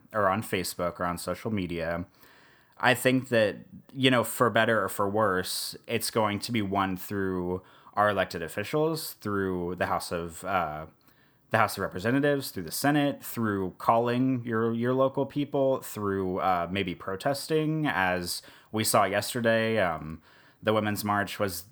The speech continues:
uh, like you said, and like I've heard reported as well, the biggest, like, collaborative protest in the United States history. Um,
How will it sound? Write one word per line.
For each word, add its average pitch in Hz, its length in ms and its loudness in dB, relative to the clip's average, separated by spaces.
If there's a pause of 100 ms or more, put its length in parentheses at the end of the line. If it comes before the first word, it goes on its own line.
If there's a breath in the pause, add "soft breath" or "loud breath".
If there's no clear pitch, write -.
(120)
uh, 98 200 2
like 92 200 0
you 98 120 -4
said, 98 440 2
and 87 280 -2
like 95 180 2
I've 98 160 0
heard 95 140 -2
reported 90 380 -4
as 90 140 -6
well, 98 180 2
the 92 80 -4
biggest, 92 640 -2
like, 95 180 0
collaborative 92 680 0
protest 95 580 -2
in 90 140 -2
the 90 60 -4
United 90 300 -6
States - 260 -10
history. 170 640 -4 (680 soft breath)
Um, 104 460 0